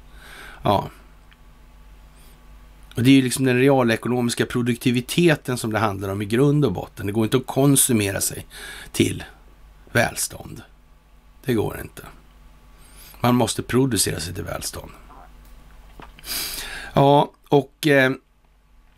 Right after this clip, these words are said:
som sagt, det är efterfrågeupprätthållande hashtag på den alltså. Vi måste, så att säga,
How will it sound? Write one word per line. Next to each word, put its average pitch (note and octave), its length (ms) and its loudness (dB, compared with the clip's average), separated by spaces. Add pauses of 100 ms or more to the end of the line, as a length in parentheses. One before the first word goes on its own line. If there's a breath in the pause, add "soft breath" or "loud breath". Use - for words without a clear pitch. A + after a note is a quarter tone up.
(160)
som C3+ 260 2
sagt, A#2+ 300 2
det B2+ 340 0
är D3+ 200 0
efterfrågeupprätthållande A#2+ 1700 0
hashtag G2 460 -4
på G#2+ 80 -4
den B2 360 0
alltså. - 340 -8 (640 loud breath)
Vi C3+ 580 4 (500)
måste, D3 840 2 (1800)
så - 200 0
att A#2 100 2
säga, G#2+ 460 2